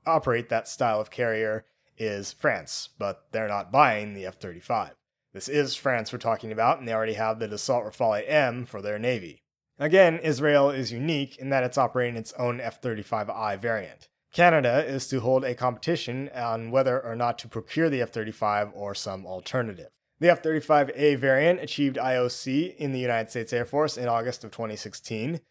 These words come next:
The F thirty-five B achieved I O C in the Marine Corps in July twenty fifteen, and the F thirty-five C achieved I O C in the Navy in February of twenty nineteen.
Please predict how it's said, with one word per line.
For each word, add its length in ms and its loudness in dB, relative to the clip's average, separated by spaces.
The 100 0
F 120 0
thirty-five 560 -2
B 240 2
achieved 360 -4
I 140 0
O 80 -2
C 380 -4
in 100 -6
the 80 -6
Marine 300 -8
Corps 260 -2
in 240 -6
July 240 -2
twenty 240 -2
fifteen, 560 -10
and 240 -2
the 60 -4
F 140 -6
thirty-five 440 -6
C 400 -2
achieved 440 -8
I 160 -2
O 80 -2
C 320 -8
in 100 -12
the 80 -8
Navy 540 -4
in 160 -4
February 500 -2
of 100 -8
twenty 360 -12
nineteen. 580 -8